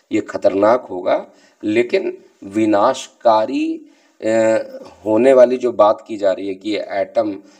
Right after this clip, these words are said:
blast होंगे पूरे तरीके से, इसकी संभावना मैं बहुत कम देख रहा हूँ। मुझे दूसरी चीज़ें दिखाई दे रही हैं यहाँ पर ग्लोबल वार्मिंग के कारण, क्योंकि मीन जल तत्व है और जल के स्तर को अकस्मात बढ़ जाना, तो ग्लोबल वार्मिंग इतना ज़्यादा हो जाए।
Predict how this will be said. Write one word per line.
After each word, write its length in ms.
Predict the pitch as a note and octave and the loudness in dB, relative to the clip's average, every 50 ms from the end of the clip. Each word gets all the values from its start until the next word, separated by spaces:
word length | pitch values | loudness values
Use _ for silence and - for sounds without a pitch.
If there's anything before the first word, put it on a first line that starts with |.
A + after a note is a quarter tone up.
| _ _ _ | _ _ _
blast 640 | F#2+ F#2 F#2 G#2 G#2+ A2 - F2+ - - - - - | -18 -6 2 4 4 4 4 0 -4 -8 -14 -12 -8
होंगे 220 | G2 F#2+ F#2+ F#2+ F#2+ | -6 -6 -4 -6 -6
पूरे 280 | - - F#2+ G2 G2+ | -8 -6 -4 -4 -4
तरीके 380 | F#2+ - - - - - - - | -4 -6 -8 -10 -10 -12 -14 -16
से, 260 | - - - - - - _ _ _ _ _ _ _ _ _ | -14 -14 -14 -14 -16 -16 _ _ _ _ _ _ _ _ _
इसकी 300 | - A2 - - D3 D3+ | -4 -4 -2 -2 -2 2
संभावना 720 | - C#3 A#2 A#2+ A#2 A2+ A2+ A#2 A#2 A#2+ B2 C3 - - - | 4 4 4 6 6 6 6 4 4 2 0 -2 -4 -8 -10
मैं 180 | - A2+ A2 G2+ | -6 -6 -4 -2
बहुत 260 | G2 F#2+ G#2+ - - | 0 0 -2 -2 -2
कम 180 | - G#2 G#2+ G#2+ | -4 -4 -2 -2
देख 140 | G#2 G2 G#2 | -2 -2 2
रहा 100 | - C3 | 2 2
हूँ। 80 | B2+ | 4
मुझे 400 | B2+ B2+ C3 D3 D3 - - - - | 4 2 0 -2 -4 -4 -6 -8 -12
दूसरी 500 | G2 F#2+ G2+ G#2 B2+ C3+ B2+ - E3+ D#3+ D3 | -18 -20 -10 -8 -6 -6 -4 2 4 4 4
चीज़ें 260 | B2 G#2+ F#2 G2+ F#2+ - | 2 -2 -6 -6 -6 -4
दिखाई 300 | F#2 F#2 - G2+ F#2+ F#2 | -6 -6 -6 -6 -8 -8
दे 120 | G2 F#2+ | -10 -12
रही 240 | F#2+ F#2+ F#2+ F#2 G2+ | -12 -12 -12 -12 -14
हैं 120 | F#2+ F#2+ - _ _ - - - _ _ - | -16 -18 -20 _ _ -20 -20 -20 _ _ 2
यहाँ 240 | A2 A2 A2 C#3 | 2 4 4 4
पर 160 | - - - - | 2 2 -2 -4
ग्लोबल 600 | G#2+ F#2+ F#2 G2 G#2+ G#2+ A2 G#2+ A#2 C#3+ D#3 D3 | -4 -8 -10 -4 -2 0 0 4 6 4 4 4
वार्मिंग 480 | A2+ G2+ G#2 G#2 G2 G2 A2+ B2 B2 | 4 4 4 4 4 0 -4 -6 -6
के 100 | A#2+ A2+ | -8 -10
कारण, 300 | G2 - G2 G2 G2+ G2 | -8 -6 -6 -6 -6 -6
क्योंकि 240 | F#2+ B2+ A#2+ A#2+ A#2+ | -8 -10 -8 -6 -6
मीन 320 | G#2 G#2 A2+ B2 B2+ A#2+ | -6 -4 -4 -4 -4 -6
जल 180 | G2 G2 A2 A2+ | -2 0 0 0
तत्व 460 | A2 - F#2+ F2+ - - - F#2 F2+ F2 | 0 -4 -8 -8 -8 -10 -14 -12 -12 -12
है 80 | F2 - _ _ - - - - _ - | -12 -14 _ _ -20 -20 -20 -18 _ -2
और 140 | G#2 G2+ | -2 -2
जल 280 | F#2 - A2+ B2+ C3+ C#3 | 0 6 6 6 6 6
के 280 | - - - - C3+ B2+ | 2 -6 -6 -6 -6 -4
स्तर 300 | - - - - - A#2 | -6 0 2 2 2 2
को 240 | - - C3+ C#3 C3 | 0 -4 -6 -4 -4
अकस्मात 760 | - - - - - - G#2+ G#2 - - G#2 G#2 A2+ A#2+ - | -6 -8 -8 -10 -8 -6 -8 -8 -6 -4 -2 0 0 -2 -2
बढ़ 200 | G2 F#2 G2 F#2+ | 0 0 0 0
जाना, 300 | F#2 F#2 F2+ F2 F#2 F#2 | 0 -2 -6 -6 -8 -10
तो 120 | F2+ G#2 | -10 -10
ग्लोबल 400 | G2 F#2+ G2+ G#2 G2+ G2+ - C3 | -8 -4 -2 -2 0 0 0 2
वार्मिंग 420 | A#2 G2+ G2+ G2+ G2+ A2+ B2+ B2 G#2+ | 4 4 4 4 4 0 -4 -6 -8
इतना 260 | G2 - A#2 A#2+ A2 | -8 -8 -6 -6 -4
ज़्यादा 300 | F#2 F#2 F#2 F#2+ - A2 | -2 -2 -4 -2 0 0
हो 180 | A#2 A2 G2+ G2 | 0 0 -2 -2
जाए। 240 | - - B2+ C3 | -2 -2 -2 -2